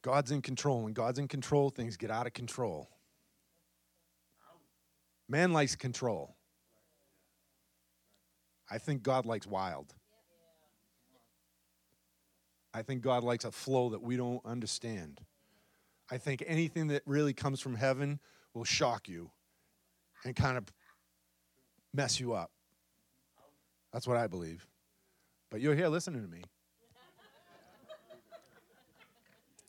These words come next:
So be heavenly, heavenly minded. Jesus knew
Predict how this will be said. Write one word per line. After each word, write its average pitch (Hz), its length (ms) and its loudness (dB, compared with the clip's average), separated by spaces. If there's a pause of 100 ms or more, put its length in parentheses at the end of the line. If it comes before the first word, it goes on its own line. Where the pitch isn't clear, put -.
(1800)
So 156 180 8
be 196 220 12
heavenly, 214 340 12 (260)
heavenly 190 400 8
minded. 190 520 6
Jesus 175 420 2
knew 185 320 10